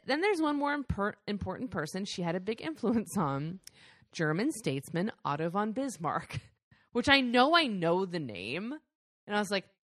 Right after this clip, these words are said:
"Why does he, how does he <laughs> factor into this story?" <laughs> So it's eighteen seventy.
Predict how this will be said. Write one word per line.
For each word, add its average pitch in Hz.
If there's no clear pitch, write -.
"Why 208
does 339
he, 190
how 285
does 202
he 160
<laughs> -
factor 277
into 214
this 208
story?" -
<laughs> -
So 302
it's 220
eighteen 320
seventy. 151